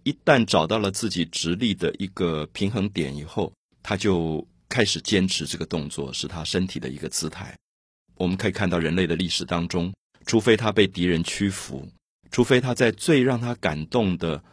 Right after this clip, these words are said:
比如说宗教的面前，他会跪下来。一般讲起来，他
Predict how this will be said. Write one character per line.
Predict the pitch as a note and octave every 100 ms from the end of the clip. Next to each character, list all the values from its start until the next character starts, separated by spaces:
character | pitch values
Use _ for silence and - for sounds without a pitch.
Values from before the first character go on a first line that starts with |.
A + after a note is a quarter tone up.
| _
比 | -
如 | E2+
说 | F2+
宗 | F2+ B2+ C#3
教 | D3 B2+ F2+
的 | E2+ D2+ -
面 | G#2+ F2
前， | D#2 D#2+ D2
他 | F2
会 | F#2
跪 | - F2
下 | - -
来。 | - - - -
一 | C#3
般 | C3+
讲 | C3 F#2
起 | F#2
来， | F2
他 | F#2+